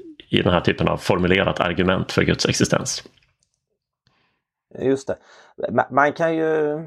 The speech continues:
Speaker 2: man kan ju börja med Leibniz, eh, fråga som han ställde. "Varför finns det någonting snarare än ingenting?" Och det, det är ju en ganska grundläggande filosofisk, eh, fråga. Ehm, och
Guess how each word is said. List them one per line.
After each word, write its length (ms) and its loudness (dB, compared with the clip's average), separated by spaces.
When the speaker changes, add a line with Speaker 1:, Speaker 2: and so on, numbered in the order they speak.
Speaker 2:
man 200 2
kan 120 0
ju 60 4
börja 240 6
med 280 2
Leibniz, 800 2
eh, 140 4
fråga 380 4
som 180 0
han 220 4
ställde. 600 2
"Varför 420 0
finns 300 -4
det 80 -2
någonting 420 -2
snarare 460 -2
än 120 -8
ingenting?" 500 -8
Och 100 -4
det, 160 4
det 120 6
är 80 6
ju 140 6
en 60 4
ganska 440 4
grundläggande 840 2
filosofisk, 760 -6
eh, 440 -6
fråga. 480 -2
Ehm, 300 -14
och 280 2